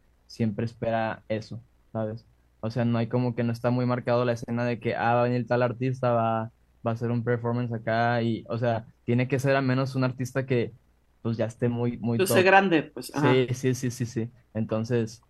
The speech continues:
Speaker 1: por esa parte sí está un poco difícil. De hecho, hay estudios donde demuestran que Saltillo es el público más, más difícil de,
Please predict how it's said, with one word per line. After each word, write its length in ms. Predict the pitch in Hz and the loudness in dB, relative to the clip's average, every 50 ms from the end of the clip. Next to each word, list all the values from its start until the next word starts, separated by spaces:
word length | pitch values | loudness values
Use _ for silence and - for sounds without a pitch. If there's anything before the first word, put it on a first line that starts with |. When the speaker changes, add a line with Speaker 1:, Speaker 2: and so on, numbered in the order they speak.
| _ _ _ _ _ _ | _ _ _ _ _ _
Speaker 1:
por 160 | - 120 117 | 2 2 2
esa 220 | 117 113 135 123 117 | 2 0 -2 -2 0
parte 260 | 127 120 110 123 120 | 0 0 0 -2 -4
sí 80 | 120 | -4
está 200 | 120 117 - 120 113 | -4 -2 0 0 0
un 100 | 120 117 | 0 0
poco 720 | 117 120 117 117 123 123 120 120 113 110 98 - - - _ _ - | 0 -2 -2 0 0 0 2 2 2 0 -2 -4 -6 -14 _ _ -8
difícil. 540 | 113 117 113 - 131 131 131 135 120 - - - - | -6 -6 -4 -2 -2 -2 -2 -2 -4 -6 -6 -12 -4
De 140 | 123 127 127 | -2 -2 0
hecho, 320 | 120 - 160 160 156 156 - - - _ _ | 2 2 2 2 2 0 -4 -14 -20 _ _
hay 320 | - 120 120 131 135 143 147 | 2 4 6 6 6 6 6
estudios 380 | 139 127 - 135 135 147 143 139 | 4 4 2 0 2 4 4 4
donde 180 | 139 135 123 | 4 2 2
demuestran 420 | 120 117 117 117 117 117 135 135 131 | 2 4 2 2 2 2 0 -2 -2
que 80 | 135 | -2
Saltillo 360 | 127 131 120 113 117 120 123 | -2 -2 -2 0 0 -2 -2
es 80 | 123 139 | 0 -2
el 100 | 139 123 | -4 -4
público 420 | 127 123 123 123 131 123 131 127 | -2 -4 -2 -2 -4 -2 -2 -2
más, 480 | 123 120 113 113 113 113 113 - - _ _ _ _ _ - _ | 0 0 0 -2 -2 -2 -4 -6 -12 _ _ _ _ _ -6 _
más 200 | 120 120 117 113 | 0 0 2 2
difícil 460 | 127 120 127 131 123 135 131 135 131 | 0 0 0 0 0 0 0 2 2
de, 400 | 131 123 117 110 98 87 - | 4 4 4 2 0 -2 -6